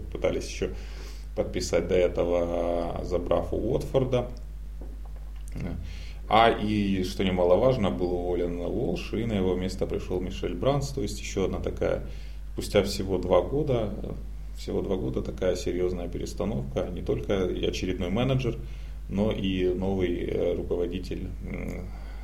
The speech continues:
скаутинга, скаутской службы. Тут нужно понимать, сколько Эвертон ещё по-, уже успел потратить деньги на отступные тренерам, да, и Мартинесу, и Алардайсу и Куману. Точную сумму не назову, но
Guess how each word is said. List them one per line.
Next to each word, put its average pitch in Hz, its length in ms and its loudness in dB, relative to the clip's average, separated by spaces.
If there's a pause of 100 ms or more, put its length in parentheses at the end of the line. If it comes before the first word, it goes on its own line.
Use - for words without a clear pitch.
скаутинга, 82 640 -4
скаутской - 480 -4
службы. 131 420 0 (600)
Тут 110 100 0
нужно 107 160 4
понимать, 104 320 4
сколько 101 300 2
Эвертон 95 280 4
ещё 90 200 -2
по-, - 120 -4
уже 98 300 6
успел 85 380 2
потратить 87 500 2
деньги 90 640 2
на 87 160 -2
отступные 90 640 -4
тренерам, - 600 -4
да, 98 200 2
и - 60 -2
Мартинесу, - 680 -4
и 92 380 -2 (640)
Алардайсу 95 880 2
и 95 640 0 (100)
Куману. 107 600 0 (300)
Точную 104 260 4
сумму 107 240 0
не 104 80 4
назову, 135 360 0
но 117 360 0